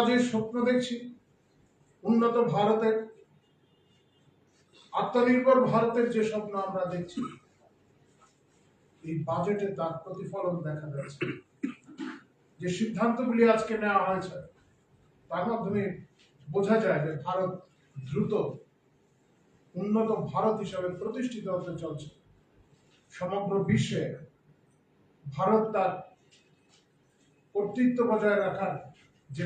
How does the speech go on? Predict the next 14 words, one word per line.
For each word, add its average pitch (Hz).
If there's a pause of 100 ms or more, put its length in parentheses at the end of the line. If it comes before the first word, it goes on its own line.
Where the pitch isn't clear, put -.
প্রচেষ্টা, 185 (2750)
এই 170 (100)
কর্তৃত্ব 247 (1300)
অন্যান্য 220 (140)
শক্তিধর 233 (120)
রাষ্ট্রের 233
মতো 214 (100)
কর্তৃত্ব 180 (140)
নয়। 139 (3250)
মানব 202 (100)
জাতির 233 (100)
সুস্থ 254 (200)
অগ্রগতির 254
যে 226